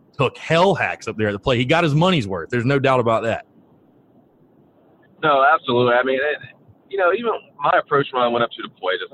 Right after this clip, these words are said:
Speaker 2: I'm, I'm always looking for something I can drive. You know what I mean? And,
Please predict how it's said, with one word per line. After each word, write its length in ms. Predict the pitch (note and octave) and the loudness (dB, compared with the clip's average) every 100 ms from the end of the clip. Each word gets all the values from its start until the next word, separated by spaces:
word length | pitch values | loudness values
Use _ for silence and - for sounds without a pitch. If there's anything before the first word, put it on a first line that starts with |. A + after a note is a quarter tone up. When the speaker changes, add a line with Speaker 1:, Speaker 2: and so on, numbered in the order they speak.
| - A#2+ | -8 -2
Speaker 2:
I'm, 260 | B2+ B2 - A#2+ | 0 -2 -8 -6
I'm 160 | A#2 | -4
always 280 | G#2 G#2+ G#2+ A2 | -2 -2 -2 -8
looking 180 | G#2 - | -14 -12
for 180 | G2+ F#2 - | -10 -10 -8
something 280 | G2+ G2 F#2 | -8 -6 -6
I 80 | F#2+ | -6
can 120 | - - | -8 -16
drive. 440 | E2+ E2 C#2+ D2 _ - | -6 -6 -6 -14 _ -12
You 80 | A2 | -4
know 60 | |
what 80 | G#2+ | -4
I 40 | A2 | -4
mean? 180 | A2 | -8
And, 200 | G#2+ G2+ | -8 -14